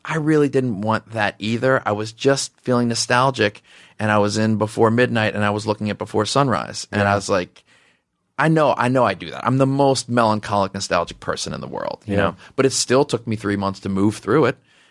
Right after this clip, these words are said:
Speaker 1: And I had to have that time so that I
Speaker 2: Yeah.
Speaker 1: could emotionally get myself caught up with my brain.
Speaker 2: Isn't that su-, isn't that
Speaker 1: Why does that take so
Speaker 2: crazy?
Speaker 1: long?
Speaker 2: Yeah, yeah. It's like that belief. Uh, I think it, uh, and I'm,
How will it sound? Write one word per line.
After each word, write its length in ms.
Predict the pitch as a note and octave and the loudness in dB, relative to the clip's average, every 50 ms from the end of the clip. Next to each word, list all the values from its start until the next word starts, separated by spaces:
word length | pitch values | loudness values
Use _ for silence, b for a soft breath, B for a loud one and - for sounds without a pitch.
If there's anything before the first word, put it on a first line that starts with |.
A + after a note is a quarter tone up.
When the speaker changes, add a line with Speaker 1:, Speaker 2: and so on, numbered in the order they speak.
| b - | b -8
Speaker 1:
And 120 | G2+ G2+ | -8 -6
I 20 | F#2+ | -2
had 160 | G#2 G#2+ G#2 | -2 -2 -2
to 80 | G2+ G2 | -2 -2
have 200 | G#2 G2 F#2+ G2 | -4 -2 -2 -2
that 180 | F#2+ - - | -4 -4 -4
time 480 | - - G2 A#2+ C3+ B2 G#2 G2 G2 F#2+ | -6 -2 0 2 2 2 0 -2 -4 -6
so 180 | - - G#2+ G2 | -4 -2 0 2
that 120 | F#2+ F#2 F2+ | 2 2 0
I 40 | |
Speaker 2:
Yeah. 80 | F2 F2+ | 0 0
Speaker 1:
could 100 | F2+ F2+ | -2 -4
emotionally 580 | F2 E2+ F2 F#2 A#2 D3 - - G#2+ F#2+ F#2 F2 | -4 -4 0 0 2 2 0 -2 -4 -6 -6 -6
get 180 | F#2 F#2 D#2+ | -6 -6 -4
myself 600 | E2 F2+ F2+ - - F#2 F2+ F2+ F2+ - - - _ | -4 -6 -8 -6 -4 -2 -2 -2 -2 -6 -12 -18 _
caught 240 | - - F#2+ F#2 | -2 0 0 0
up 100 | F#2 - | 0 -2
with 120 | - E2+ F2 | -4 -10 -10
my 140 | F2 E2 D#2 | -10 -12 -8
brain. 500 | D#2+ F2+ G2 A#2 C3+ A2 F#2 G#2 A#2+ F3 | -4 -2 0 0 0 -2 -2 -4 -6 -6
Speaker 2:
Isn't 140 | A#3+ B3 | -6 -6
that 180 | E4 D#4+ D#4+ - | -6 -6 -6 -8
su-, 160 | - - G#3 | -10 -6 0
isn't 340 | G#3 - F#3 E3+ F3 F3 G3 | 2 2 2 2 -2 -4 -4
that 80 | B3 A#3 | -2 -2
Speaker 1:
Why 240 | C#4 F4+ G4 G4+ G4+ | -2 -2 -2 -2 -2
does 120 | G4+ F#4 | -2 -2
that 160 | F4+ F4+ - - | -2 -2 -2 -2
take 220 | D3 D3+ - E4+ | -2 0 0 -2
so 140 | E4 - D4 | 0 0 0
Speaker 2:
crazy? 140 | D4+ E4 D#4+ | 0 0 0
Speaker 1:
long? 480 | E4+ F4+ F4 E4+ E4+ E4+ E4+ D#4 C#4+ | 0 0 0 0 0 0 0 0 0
Speaker 2:
Yeah, 200 | B3+ C4+ - C#3 | 0 0 0 0
yeah. 320 | C#3 C#3 C#3 C#3+ C#3 B2+ B B B A#2 | 0 0 0 0 0 -2 B B B -6
It's 160 | E3+ F3 - G#3+ | -6 -4 -2 -2
like 140 | A3 G3+ | -2 0
that 240 | G3+ A3 G#3 F#3+ D3 | 0 0 0 0 0
belief. 520 | E3 E3 D#3+ D#3+ D#3+ E3 D#3 B2+ - - _ _ _ | 0 0 2 2 2 0 0 -4 -10 -18 _ _ _
Uh, 240 | C#3 B2+ B2+ B2+ C3 | 0 2 2 2 2
I 60 | C3 | 0
think 160 | C3 A3 C4 C4+ | -2 -2 -6 -6
it, 80 | G#3 - - - | -10 -12 -16 -14
uh, 80 | G#2 | -10
and 380 | G#2+ A2 G#2 G2 G2+ G#2+ A2 A2 | -6 -4 -4 -4 -2 0 2 2
I'm, 220 | A2 G#2+ A#2+ A#2 | 2 2 0 -2